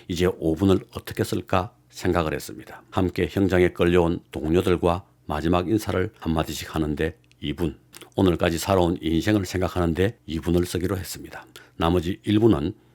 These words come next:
오늘 이 시간까지 발을 붙이고 살던 땅과 자연을 마지막으로 한번 둘러보기로 했습니다. 마지막 인사를 하는데 이 분이 흘렀습니다. 이제 삶을 정리하자니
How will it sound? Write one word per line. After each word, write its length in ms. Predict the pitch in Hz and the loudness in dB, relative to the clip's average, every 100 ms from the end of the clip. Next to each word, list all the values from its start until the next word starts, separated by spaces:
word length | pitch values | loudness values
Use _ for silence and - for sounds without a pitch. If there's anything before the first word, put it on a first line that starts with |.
| - | -6
오늘 260 | 98 98 87 - | 2 2 2 -2
이 80 | |
시간까지 560 | 92 107 95 82 87 85 | -2 0 0 0 -2 -2
발을 300 | 90 90 87 | -2 -2 -2
붙이고 300 | 90 - 85 | -4 -6 -6
살던 460 | - 80 76 80 80 - | -4 -6 -6 -6 -8 -4
땅과 500 | 92 87 90 90 - | 0 2 2 0 -4
자연을 600 | - 87 98 98 69 78 - _ _ - | -4 0 0 0 -2 -6 -8 _ _ -4
마지막으로 560 | 82 82 85 80 80 | -2 2 0 0 -2
한번 380 | 78 82 78 78 | -2 -4 -2 -4
둘러보기로 600 | - 92 87 82 82 92 - | -2 0 0 -2 -4 -6 -6
했습니다. 480 | - - - - - _ _ | -12 -14 -16 -18 -20 _ _
마지막 400 | 90 90 92 95 | 0 4 2 2
인사를 320 | 104 95 87 | 0 2 0
하는데 320 | 87 90 82 | 0 0 0
이 140 | 85 78 | -2 -2
분이 220 | 82 98 | 2 2
흘렀습니다. 680 | 90 80 - - - - - - - - | 2 -2 -6 -10 -12 -14 -16 -20 -6 -2
이제 260 | 87 87 | 2 2
삶을 400 | 80 - 85 87 | 0 -2 0 0
정리하자니 720 | 80 80 82 80 78 71 101 | 0 -2 0 -2 -2 -2 -2